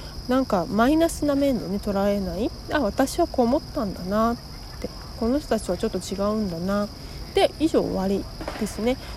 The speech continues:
それ以上自分がなん-、あ、自分だけがダメなのかっていう風な、その自分責めをしない、その材料にしない。そしてまず何よりも他にも絶対そこに共感して、自分の思いと共感してる方を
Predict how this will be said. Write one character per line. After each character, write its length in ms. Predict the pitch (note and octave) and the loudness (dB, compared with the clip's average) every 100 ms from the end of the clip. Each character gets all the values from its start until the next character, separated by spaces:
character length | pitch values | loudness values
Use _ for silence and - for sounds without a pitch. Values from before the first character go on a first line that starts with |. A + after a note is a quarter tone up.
| - | 2
そ 140 | C4+ | 4
れ 160 | C4+ C#4+ | 6 4
以 60 | |
上 100 | C#4+ | 4
自 160 | D4+ A3 | 4 2
分 300 | G3 G#3 G3+ | 2 2 2
が 140 | G3+ | 2
な 140 | G3+ G#3+ | 2 2
ん-、 120 | G3+ - | 0 -2
あ、 100 | G#3 | 0
自 140 | G3+ | 2
分 160 | G#3 G#3 | 4 4
だ 100 | G#3+ | 4
け 120 | A3+ | 4
が 100 | G#3+ | 2
ダ 80 | G3 | 2
メ 140 | F#3 | 2
な 100 | A#3 | 4
の 120 | A#3 A3 | 4 2
か 160 | - | -2
っ 40 | - - - | -4 -4 0
て 80 | |
い 80 | A#3+ | 2
う 40 | B3 | 0
風 320 | - C4+ B3 | 0 2 4
な、 140 | D4 - - - | 4 2 -4 -4
そ 120 | - G#3+ | 2 4
の 80 | |
自 180 | G3 G3 | 4 4
分 240 | G3 A#3+ B3 | 6 8 8
責 160 | C4+ | 6
め 80 | C#4+ | 6
を 80 | D#4 | 6
し 240 | - - | 6 4
な 200 | G#3 A3+ | 4 4
い、 60 | B3 | 4
そ 140 | B3+ | 4
の 120 | C4 C4+ | 6 6
材 300 | A3 A#3 B3+ | 6 6 6
料 100 | F4 | 4
に 140 | E4 | 4
し 200 | G3+ - | 2 0
な 200 | F#3 F#3 | 0 0
い。 120 | G3+ C4 - - - - - - - - | -2 -4 -8 -10 -10 -10 -10 -10 -4 0
そ 100 | D#4 | 2
し 120 | D4+ | 0
て 180 | - F#4+ | 0 4
ま 180 | C#4+ D4 | 6 4
ず 180 | C#4 - | 4 2
何 220 | D4 D#4+ | 4 6
よ 80 | D4 | 6
り 100 | C4+ | 4
も 140 | D#4 D4 | 4 4
他 280 | A3 C4 | 2 4
に 100 | D4+ | 4
も 120 | C#4 G3 | 4 4
絶 220 | F#3 F3+ - | 0 0 2
対 160 | F4 | 4
そ 120 | - | 4
こ 120 | - C4+ | 4 4
に 100 | C4 | 4
共 240 | C4+ C#4+ | 4 2
感 240 | - C#4+ C#4+ | 4 2 0
し 40 | |
て、 100 | - | -2
自 220 | A#3+ A3+ | 0 2
分 260 | A#3 C4+ C4+ | 2 2 4
の 100 | C4 | 4
思 160 | C4+ C#4+ | 4 4
い 60 | |
と 80 | C#4 | 4
共 220 | - C4 | 6 4
感 200 | C4 C#4 | 6 2
し 20 | |
て 120 | - C4+ | 2 -2
る 80 | |
方 320 | B3 - A#3+ | -2 -2 0
を 40 | G#3 | -2